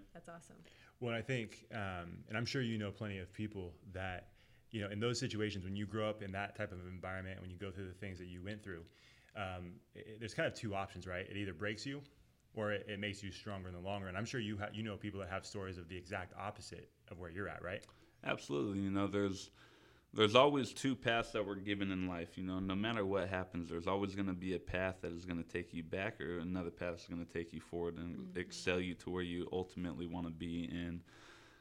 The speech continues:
Speaker 3: you know, there's so many different paths and lives that will ultimately lead us to our end, en-, e-, end destination, but
Speaker 2: Mm-hmm.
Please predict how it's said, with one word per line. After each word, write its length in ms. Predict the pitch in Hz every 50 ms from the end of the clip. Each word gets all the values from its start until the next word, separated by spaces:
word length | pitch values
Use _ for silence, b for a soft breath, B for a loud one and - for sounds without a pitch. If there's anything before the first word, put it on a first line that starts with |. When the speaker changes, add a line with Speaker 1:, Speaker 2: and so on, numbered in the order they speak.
| B B
Speaker 3:
you 100 | - 117
know, 300 | 107 101 98 92 92 92 - - - - - - - - - - _ _ - - -
there's 220 | 98 104 104 101 -
so 160 | - 123 123
many 200 | 127 127 120 110
different 440 | 98 98 113 113 113 104 90 76 -
paths 380 | 98 98 101 104 101 - -
and 160 | 98 92 90
lives 420 | 87 92 95 95 95 95 92 90 90
that 180 | 92 87 85 71
will 160 | 85 82 -
ultimately 560 | - 90 87 - - 90 90 90 80 71 85 87
lead 280 | 85 87 90 90 85
us 140 | 87 85 - -
to 180 | - 87 85
our 140 | 85 85 82 -
end, 260 | - 90 90 87 82
en-, 200 | 87 87 82 - - - - 87
e-, 120 | 90 85 - - - - - -
end 200 | 95 92 92 87
destination, 840 | 92 92 90 - - 85 85 87 90 95 98 - - 104 101 101 92
but 260 | 87 87 87 85 - 71
Speaker 2:
Mm-hmm. 80 | 82